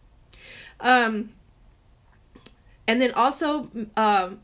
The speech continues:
your day, your, uh, counting the Omer,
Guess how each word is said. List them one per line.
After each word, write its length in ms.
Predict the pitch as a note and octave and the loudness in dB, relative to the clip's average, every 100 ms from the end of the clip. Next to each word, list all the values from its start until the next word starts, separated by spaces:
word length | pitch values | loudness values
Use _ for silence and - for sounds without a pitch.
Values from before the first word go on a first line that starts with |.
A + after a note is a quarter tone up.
| _ | _
your 160 | G#3+ G#3 | -4 -4
day, 400 | G3+ G#3+ A#3+ B3+ | -2 -2 -2 -6
your, 320 | - G#3 G3 - | -6 -4 -2 -4
uh, 160 | F3+ | -6
counting 400 | D#3+ B3 A#3+ C#4 | -6 -2 -2 -2
the 140 | A#3 F3+ | -4 -4
Omer, 480 | G3+ A3 C#4+ F#4 | -4 -4 -6 -10